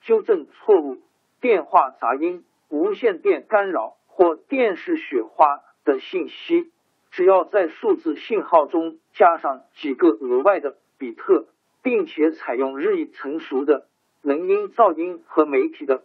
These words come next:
不同而相应发挥作用的纠错技术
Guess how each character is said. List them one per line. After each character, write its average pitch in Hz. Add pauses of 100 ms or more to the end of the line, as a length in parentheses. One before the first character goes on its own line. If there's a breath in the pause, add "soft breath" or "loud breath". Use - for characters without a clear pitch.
(120)
不 208
同 139 (240)
而 151
相 185
应 156
发 165
挥 175 (120)
作 208
用 160
的 123 (100)
纠 214
错 165 (140)
技 180
术 139